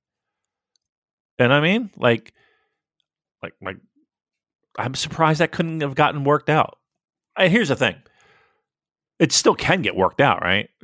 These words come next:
There, I mean, that, I mean, I'm sure there's, I would, I would put money on it that it does get worked out. I really do. Um, but no, I would have no problem. None. I, I mean, what problem would people have with that?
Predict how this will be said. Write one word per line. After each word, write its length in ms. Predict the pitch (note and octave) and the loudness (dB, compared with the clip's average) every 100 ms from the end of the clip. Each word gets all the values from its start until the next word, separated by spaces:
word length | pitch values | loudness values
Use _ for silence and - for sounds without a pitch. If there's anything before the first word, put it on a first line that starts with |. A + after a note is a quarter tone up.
| - | -6
There, 160 | - C3 | 0 0
I 40 | |
mean, 180 | B2+ A#2 | 0 0
that, 180 | A#2 - | 0 0
I 60 | |
mean, 120 | A#2 A#2 | 0 0
I'm 120 | G2+ | 0
sure 400 | - - E3 C3 | -2 2 4 4
there's, 460 | A2+ G#2+ F#2+ - - _ _ _ _ _ _ _ _ _ _ _ _ _ - - - | 2 0 -4 -10 -18 _ _ _ _ _ _ _ _ _ _ _ _ _ -20 -18 -4
I 140 | - G#3 | 2 2
would, 200 | G3+ A#2 | 2 0
I 140 | D#3+ | 0
would 200 | G3 G#2+ | 0 -2
put 160 | - C3+ | -2 0
money 240 | A2 A2+ | 0 2
on 200 | A2 G#2+ | 2 2
it 60 | G2 | 2
that 100 | G2+ | 0
it 100 | F2 | 2
does 180 | A#2+ G#2 | 0 2
get 140 | F#2+ | -2
worked 240 | F2+ E2+ | -2 -4
out. 220 | - - - _ _ _ - | -8 -14 -18 _ _ _ -4
I 60 | A#2+ | 2
really 280 | A#2 F#2+ | 4 4
do. 140 | E2+ E2+ - _ _ _ _ _ | 2 -4 -6 _ _ _ _ _
Um, 600 | G2+ G2 F#2+ F#2 F#2 F#2 - _ _ _ _ _ _ - - _ _ _ _ _ _ _ - | 2 2 2 0 -4 -12 -18 _ _ _ _ _ _ -20 -20 _ _ _ _ _ _ _ -4
but 120 | D3 | 2
no, 180 | D#3 A2 | 0 0
I 100 | - | 0
would 140 | C3 C#3+ | 2 4
have 160 | C3 | 2
no 120 | A#2+ C3 | 2 0
problem. 360 | G#2+ A#2 A2 - _ _ _ _ | 2 0 -2 -16 _ _ _ _
None. 440 | - G3+ F4+ A3+ - _ _ _ _ _ - | 0 2 2 -2 -12 _ _ _ _ _ -6
I, 240 | - D4 A#3+ | -2 -2 -2
I 100 | A#3 | -2
mean, 480 | C4 C#4 C4+ F#3 F3+ | -2 -4 -6 -8 0
what 220 | G3 C#4+ | 0 2
problem 340 | - A3+ B3+ C4+ | 2 4 4 2
would 140 | A3+ | 0
people 260 | G#3 A#3+ E3 | 0 0 0
have 380 | C#3 G#3+ D#4 E3+ | 0 -2 -2 -2
with 100 | G#2+ | -2
that? 260 | F2 - | -4 -8